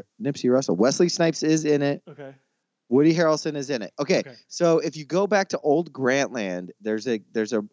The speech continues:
Speaker 1: oral history of the making of this movie, and it is fantastic. It is well worth the read.
Speaker 2: Oh.
Speaker 1: Uh, we'll put it, I'll put it in the bio for, uh, whenever we post this on Instagram again. Uh, it's a, it's worth,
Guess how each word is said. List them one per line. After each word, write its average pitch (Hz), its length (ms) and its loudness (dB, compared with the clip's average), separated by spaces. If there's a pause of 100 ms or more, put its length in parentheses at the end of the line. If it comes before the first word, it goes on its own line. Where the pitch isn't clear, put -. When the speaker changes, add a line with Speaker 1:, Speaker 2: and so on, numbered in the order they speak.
Speaker 1:
oral 165 320 4
history 135 600 -4
of 104 300 2 (580)
the 120 100 2
making 131 560 0
of 110 340 0
this 107 220 -4
movie, 101 480 -4
and 98 140 -4
it 95 100 0
is 92 180 -2 (200)
fantastic. 107 1120 -4
It 107 100 -4
is 107 160 -2
well 117 480 0
worth 147 220 0
the 131 100 -2
read. 110 380 -2 (200)
Speaker 2:
Oh. 165 200 -18 (160)
Speaker 1:
Uh, 101 280 2
we'll 101 160 -2
put 170 220 2
it, 160 180 2
I'll 123 140 0
put 151 220 -6
it 160 100 0
in 156 140 -4
the 127 80 -6
bio 101 540 2
for, 90 280 -4
uh, 87 200 -4 (440)
whenever 98 480 0
we 90 100 2
post 95 280 -4
this 95 160 -6
on 87 120 -2
Instagram 87 540 -4
again. 85 300 -2 (640)
Uh, 101 320 0
it's 117 160 0
a, 131 200 4
it's 127 160 -2
worth, 135 300 0